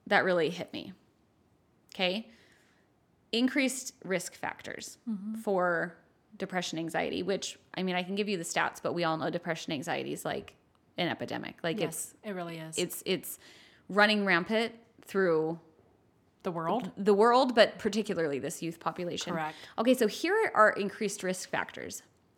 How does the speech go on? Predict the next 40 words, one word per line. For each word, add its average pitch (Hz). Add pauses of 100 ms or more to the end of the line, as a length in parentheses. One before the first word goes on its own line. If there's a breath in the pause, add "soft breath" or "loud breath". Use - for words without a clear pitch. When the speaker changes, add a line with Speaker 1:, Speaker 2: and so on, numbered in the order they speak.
(100)
Speaker 1:
Being 190
female. 185 (500)
Speaker 2:
Hmm. 202 (600 loud breath)
Speaker 1:
Having, 208
being 208
a 208
gender 190
minority. 170
So -
if 208
you're 185
a -
Speaker 2:
Hmm. 185
Speaker 1:
group 175
and 180
you're 165
a 165
gender 170
minority. 170 (720 soft breath)
Teens 226
with 220 (240)
two 208
or 185
more 175
racial 160
identities. 202 (120)
Speaker 2:
Mm-hmm. 185 (340)
Speaker 1:
L 175
G 175
B 175
T 180
Q -
youth. 156 (240)
Speaker 2:
Mm-hmm. 196 (480)
Speaker 1:
And 208
then 196
I 208
will 208
add 170
on, 160